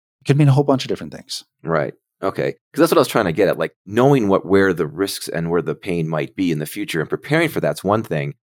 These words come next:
Speaker 2: in terms of, "Okay, if this happens, then here's my contingency plan for when that does happen," versus not waiting for it to happen, but taking steps now. That's the balance that seems to me to be the hard part to all of this, is knowing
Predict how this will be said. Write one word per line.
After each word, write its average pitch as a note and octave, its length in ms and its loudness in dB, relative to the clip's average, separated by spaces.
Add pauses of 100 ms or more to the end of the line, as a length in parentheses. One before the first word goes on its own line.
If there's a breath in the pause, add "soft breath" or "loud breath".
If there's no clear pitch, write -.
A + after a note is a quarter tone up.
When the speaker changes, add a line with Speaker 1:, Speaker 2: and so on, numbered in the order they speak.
(140)
Speaker 2:
in F2 100 -6
terms F2+ 280 0
of, E2+ 140 0
"Okay, F2 160 -2
if G#2+ 240 0
this F#2+ 140 -6
happens, F2 420 0
then D#2+ 140 -2
here's E2+ 260 -2
my D#2 120 -2
contingency E2 460 -6
plan D2+ 320 -4
for D#2+ 260 0
when F#2+ 280 2
that C#2+ 180 -2
does G#2+ 220 4
happen," D2+ 440 -2 (300)
versus F#2 560 2 (300)
not A2 300 0
waiting G#2 380 2
for E2 180 -4
it D#2 80 -6
to D#2 80 -6
happen, D#2+ 360 -4
but D2 120 -8
taking D2+ 300 -4
steps - 320 -4
now. D#2+ 280 -4 (140)
That's G#2+ 200 0
the F2 100 -4
balance F2+ 420 0
that - 160 -2
seems E2 260 -8
to D#2+ 100 -4
me D#2+ 140 -4
to D2 100 -6
be D2+ 180 -8
the - 100 -10
hard F#2 340 0
part B1+ 280 -6
to C2+ 120 -8
all C2+ 160 -4
of C2+ 60 -4
this, D2 160 -10
is D#2 100 -10
knowing E2 460 -6